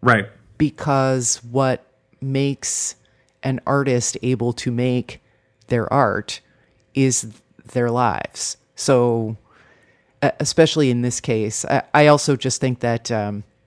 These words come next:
Speaker 2: he is, like I said, um, not that the edges are sanded off of him, but it's like, well, yeah, he's in Cooperstown and why discuss it? Like, well, no, let's discuss why this person,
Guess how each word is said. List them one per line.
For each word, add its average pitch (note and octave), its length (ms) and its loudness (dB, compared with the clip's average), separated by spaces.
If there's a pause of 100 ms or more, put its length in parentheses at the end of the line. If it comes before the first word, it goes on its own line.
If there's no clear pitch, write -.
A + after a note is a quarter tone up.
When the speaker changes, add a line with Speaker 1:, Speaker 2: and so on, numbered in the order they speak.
(380)
Speaker 2:
he C#3+ 320 -4
is, B2 240 -4 (840)
like C#3 200 -2
I C#3+ 80 -2
said, B2+ 460 -2 (380)
um, B2 540 2 (560)
not G3+ 180 6
that A3 120 2
the - 160 -6
edges D#3 400 0
are F3+ 80 0
sanded F3 420 2
off F3+ 240 4
of F#3 140 -8
him, G3+ 220 4
but D3+ 120 4
it's D3+ 200 2
like, D#3+ 200 4
well, A#3 220 6
yeah, C#3+ 180 6
he's F3 320 0
in D#3+ 140 2
Cooperstown B2+ 760 0
and A#2 200 -2
why A#2 220 0
discuss B2 480 -4
it? G2 120 -6
Like, C3+ 280 -2
well, D#3+ 320 2
no, E3+ 500 -2
let's A2+ 320 2
discuss F#3 480 0 (120)
why B2+ 600 0 (1120)
this C#3+ 240 2
person, C3+ 880 0